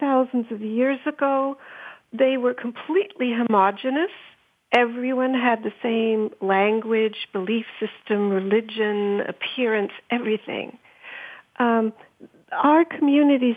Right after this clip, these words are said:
today are diverse. And often, in order to belong to a tribe, you needed to embrace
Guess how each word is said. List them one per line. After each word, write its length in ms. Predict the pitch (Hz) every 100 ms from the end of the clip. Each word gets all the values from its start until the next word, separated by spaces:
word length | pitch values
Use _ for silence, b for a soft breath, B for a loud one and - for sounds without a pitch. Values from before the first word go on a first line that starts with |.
| -
today 520 | 247 254 262 262 254 - 226
are 320 | 220 220 202 - -
diverse. 580 | 208 202 202 190 170 - - _ _ B B B B B B B -
And 460 | 277 277 277 277 - _ _ _ _ _
often, 840 | 294 381 427 - 269 214 190 202 - _
in 180 | 277 277
order 480 | - 277 294 294 285 - -
to 160 | 285 262
belong 800 | 254 247 233 247 262 285 302 311 -
to 120 | 269
a 60 | -
tribe, 840 | - - 262 262 240 196 196 196 233 b b b _
you 420 | 240 247 285 311
needed 300 | 311 302 294 - -
to 340 | 269 254 247 247 _
embrace 680 | 240 233 220 226 233 254 269